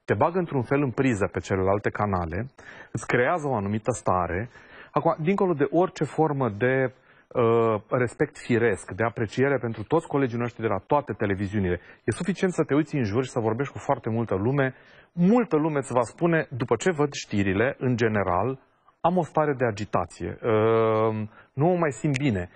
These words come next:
E multă lume care spune: "Nu mă mai uit la știri", deși oamenii se uită la știri de adevăratele. E, ce propunem noi în spațiul respectiv e,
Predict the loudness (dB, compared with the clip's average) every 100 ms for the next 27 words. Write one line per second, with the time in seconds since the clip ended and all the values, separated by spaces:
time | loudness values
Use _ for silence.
0 | -8 0 2 2 2 2 0 -2 0 0
1 | 2 0 0 2 0 0 -2 -2 -4 -10
2 | -10 -4 -4 0 2 2 0 0 0 2
3 | -2 -4 -6 -6 -2 -2 0 -2 -2 -4
4 | -8 -10 -18 -18 -2 0 0 -2 -2 -2
5 | 0 0 2 2 2 0 0 -2 -2 -2
6 | -2 -2 -2 -6 0 0 0 -2 2 2
7 | 2 -2